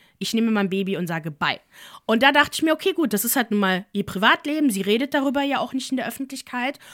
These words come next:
und das, das hab ich halt respektiert. Und ich meine, am Ende des Tages, Maria und ich,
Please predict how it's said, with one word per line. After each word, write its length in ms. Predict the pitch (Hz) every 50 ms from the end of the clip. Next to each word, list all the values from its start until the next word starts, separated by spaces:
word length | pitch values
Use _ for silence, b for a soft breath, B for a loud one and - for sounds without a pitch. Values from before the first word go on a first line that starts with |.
| B B _
und 120 | 202 202
das, 220 | 214 214 - - -
das 200 | - 208 - -
hab 120 | 220 208
ich 160 | - - - 214
halt 200 | 196 190 - 190
respektiert. 720 | 185 - - 180 160 - - - 285 339 381 427 - B B B B B B
Und 320 | - 226 247 254 240 - 233
ich 80 | - 254
meine, 160 | 233 220 214
am 40 | 226
Ende 160 | 277 226 214
des 80 | - -
Tages, 420 | 220 208 202 202 202 196 - - 196
Maria 260 | 196 190 190 196 196
und 80 | 190
ich, 260 | - 180 - - -